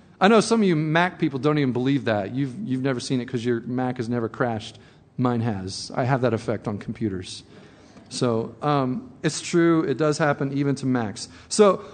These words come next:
but what I like, I, I wanna prove to you and show to you from the scripture that, that God has hardwired us to, to be worshipers that give thanks, and that when we don't do that, we do foul up. And so the passage I want us to look at is Romans chapter one. So if you got a Bible, you can turn to it.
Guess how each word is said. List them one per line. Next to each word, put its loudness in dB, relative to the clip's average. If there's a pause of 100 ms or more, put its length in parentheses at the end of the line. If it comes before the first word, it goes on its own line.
(200)
but 8
what 8
I 10
like, 4
I, -2
I 4
wanna 6
prove 2
to 0
you 4
and 2
show 4
to -2
you 4
from 0
the 2
scripture 2 (280)
that, 4
that -2
God 4
has -2
hardwired 4
us 0 (120)
to, -2
to -4
be 0 (420)
worshipers 4
that -4
give 0
thanks, 0
and 0
that 0
when 0
we 0
don't 2
do 4
that, 4 (260)
we 4
do 2
foul 2
up. 4
And 0
so 4
the -10
passage 0
I 2
want 2
us -2
to -4
look 2
at 2
is -4
Romans -2
chapter -4
one. 0
So -4
if -6
you -2
got 6
a 2
Bible, 2
you -4
can -6
turn -4
to 0
it. -2